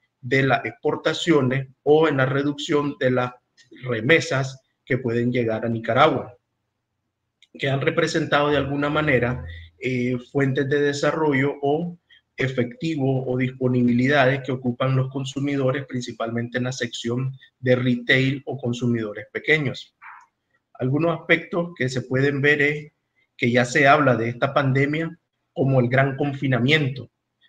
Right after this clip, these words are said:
y que como resultado de esto, pues la Organización Mundial de Comercio estima que el comercio mundial va a disminuir entre un trece y un treinta y tres por ciento para el año dos mil veinte.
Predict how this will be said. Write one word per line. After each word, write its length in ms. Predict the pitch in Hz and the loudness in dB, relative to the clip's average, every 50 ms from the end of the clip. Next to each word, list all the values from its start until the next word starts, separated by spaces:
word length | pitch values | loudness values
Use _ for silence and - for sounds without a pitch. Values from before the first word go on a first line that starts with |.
| _ _ | _ _
y 120 | - 131 | -4 -2
que 120 | 131 135 131 | -2 0 0
como 200 | 143 143 147 160 | -2 -2 -4 -4
resultado 640 | 156 165 165 - 180 165 - - 165 156 156 156 160 | -4 -4 -4 -2 -4 -6 0 2 4 4 4 4 4
de 240 | 160 160 160 156 143 | 2 2 2 2 0
esto, 400 | 131 135 - - 151 156 170 165 - _ _ _ _ _ _ | -2 -4 -6 -6 -8 -8 -8 -12 -18 _ _ _ _ _ _
pues 240 | - 127 123 120 120 | -2 0 0 0 2
la 200 | 120 117 117 113 | 2 2 2 2
Organización 720 | 117 117 120 123 117 120 120 120 - 113 120 - 123 120 135 | 2 0 0 0 0 0 -2 -2 -4 -6 -6 -4 -2 -2 0
Mundial 360 | 139 135 131 139 135 131 131 | 0 0 2 2 2 2 2
de 100 | 143 135 | 0 -2
Comercio 480 | - 147 131 131 127 127 - - 135 | -2 0 2 2 2 2 0 -2 -6
estima 480 | 123 - - - 147 151 147 135 123 127 | -6 -6 -8 -8 -8 -4 -4 -4 -4 -4
que 80 | - 120 | -6 -8
el 180 | 104 101 101 | -8 -8 -10
comercio 480 | - - 101 107 113 135 143 139 - 143 | -14 -14 -6 -4 -2 -2 -2 -2 -4 -4
mundial 540 | 139 143 143 139 139 147 135 127 131 135 - - _ _ _ _ _ _ _ - | -4 -4 -4 -2 0 2 2 2 0 -2 -8 -12 _ _ _ _ _ _ _ -4
va 60 | 117 | -2
a 40 | 117 | -2
disminuir 480 | 123 131 131 139 139 135 131 131 127 123 | 0 0 -2 -2 0 2 2 2 2 2
entre 260 | 131 123 120 120 120 | 0 -2 -2 -4 -4
un 240 | 110 110 120 120 120 | -4 -2 -2 -2 -2
trece 320 | - 139 147 147 147 - 127 | 0 0 0 0 0 -2 -2
y 80 | 117 | -2
un 100 | 120 123 | -2 -2
treinta 320 | 120 127 127 127 131 131 117 | -2 -2 -2 -2 -2 -2 -4
y 80 | 110 | -4
tres 220 | 113 120 123 127 - | -4 -6 -6 -6 -6
por 160 | - 127 123 | -8 -8 -6
ciento 340 | - - 117 120 123 143 131 | -6 -6 -4 -4 -6 -6 -4
para 180 | - 120 110 101 | -4 -4 -4 -4
el 100 | 104 101 | -6 -6
año 200 | 104 117 117 104 | -6 -6 -6 -6
dos 140 | 104 104 | -8 -10
mil 220 | 113 113 113 110 110 | -12 -12 -10 -8 -4
veinte. 360 | 127 135 143 135 127 135 - | -2 -2 -2 -2 -4 -6 -10